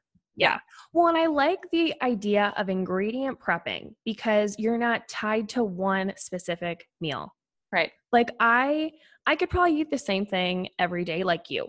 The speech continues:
Speaker 1: like, roasted veggies in a bowl with some, like, pesto or tahini, whatever, and I'd be good to
Speaker 2: Mm-hmm.
Speaker 1: go. But if I had to have the exact same meal, like, um, let's just say spaghetti and meatballs for five days in a row,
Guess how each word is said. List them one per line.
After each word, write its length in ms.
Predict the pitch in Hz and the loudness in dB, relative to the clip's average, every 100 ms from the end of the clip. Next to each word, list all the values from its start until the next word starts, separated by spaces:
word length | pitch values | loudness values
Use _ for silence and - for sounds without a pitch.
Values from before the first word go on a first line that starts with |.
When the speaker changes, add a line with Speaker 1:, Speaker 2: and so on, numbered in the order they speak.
| - | -4
Speaker 1:
like, 200 | 165 - _ _ - | -4 -4 _ _ 0
roasted 420 | 202 220 - 226 | 4 4 2 2
veggies 360 | 214 208 202 | 4 2 0
in 100 | 196 | 0
a 40 | 185 | 2
bowl 520 | 180 175 175 175 170 | 4 4 4 2 0
with 300 | 175 175 165 - | -2 0 -2 -6
some, 520 | - 185 170 165 165 | -4 -2 0 0 -2
like, 240 | 147 139 - _ | -4 -6 -12 _
pesto 460 | - 185 - 180 170 | 0 0 -2 0 0
or 140 | 165 | -2
tahini, 440 | - 170 175 165 | -6 -6 -4 -2
whatever, 380 | 160 151 147 165 | -4 -2 -2 0
and 100 | 170 | -2
I'd 140 | 156 156 | -2 -6
be 100 | 151 | -6
good 200 | 143 147 | -8 -6
to 40 | |
Speaker 2:
Mm-hmm. 240 | 120 110 | -4 -2
Speaker 1:
go. 140 | 240 - - - - - 175 | -2 -4 -16 -20 -20 -12 0
But 320 | 233 185 165 - _ _ _ 226 | 2 4 0 -4 _ _ _ 0
if 140 | 233 | 2
I 80 | 254 | 0
had 300 | 247 262 254 | 0 -2 0
to 80 | 269 | -4
have 480 | - 208 202 196 | 0 2 2 0
the 160 | 202 185 | -2 -2
exact 580 | 170 165 175 175 165 - | -4 -8 -4 -2 -2 -4
same 380 | - 175 175 170 | -8 -4 -2 -2
meal, 440 | 160 175 240 - | -2 -2 -2 -4
like, 460 | 190 185 180 175 175 - - | -2 0 2 0 -4 -12 -6
um, 600 | 175 170 165 160 160 165 | -2 0 0 0 -2 -2
let's 160 | 185 180 | -2 -2
just 180 | 185 - | -4 -4
say 140 | 180 | -4
spaghetti 400 | - 190 170 165 | -4 -6 -6 -6
and 100 | 156 | -8
meatballs 420 | 143 - - - - | -10 -10 -12 -12 -18
for 260 | - 196 170 - | -4 -2 0 0
five 200 | 160 170 | -2 -2
days 220 | 160 160 | -4 -4
in 100 | 151 | -8
a 60 | |
row, 160 | 147 | -8